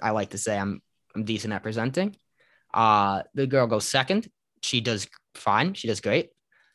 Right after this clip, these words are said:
Girl goes third. She goes great. The fourth guy is the one who didn't spend as much time with us building the PowerPoint. And we always met on Zoom, but he didn't spend as much time. And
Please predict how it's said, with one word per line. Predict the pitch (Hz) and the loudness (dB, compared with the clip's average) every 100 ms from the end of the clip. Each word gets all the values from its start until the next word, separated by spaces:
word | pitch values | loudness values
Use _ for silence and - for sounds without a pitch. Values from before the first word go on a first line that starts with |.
| _ | _
Girl | 127 | 0
goes | 135 135 | 2 0
third. | - 196 110 131 | 4 4 4 0
She | 175 | 2
goes | 160 107 | 2 0
great. | 98 101 - - | -4 -8 -10 -12
The | |
fourth | 135 240 262 | 6 6 8
guy | 156 147 | 6 4
is | 131 | 4
the | 139 | 2
one | 135 | 2
who | 127 | 2
didn't | 131 127 | 0 -2
spend | 117 131 120 | -2 -2 0
as | 110 | 0
much | 117 - | 0 0
time | 127 123 | 0 2
with | 110 - | 0 -2
us | 107 | -6
building | - 104 98 | -2 -2 -2
the | 95 | -2
PowerPoint. | 127 107 - 73 - _ _ _ - | 0 0 -2 -14 -16 _ _ _ 0
And | 170 | 4
we | 175 | 6
always | 160 147 123 | 6 4 2
met | 107 | 0
on | 110 | 0
Zoom, | 160 117 | -2 -2
but | 101 95 - _ _ _ _ _ _ _ _ _ 175 | -4 -8 -10 _ _ _ _ _ _ _ _ _ 0
he | |
didn't | 180 | 2
spend | - 147 | 2 0
as | 120 | 0
much | 101 | 0
time. | 170 185 | 2 2
And | 101 | 0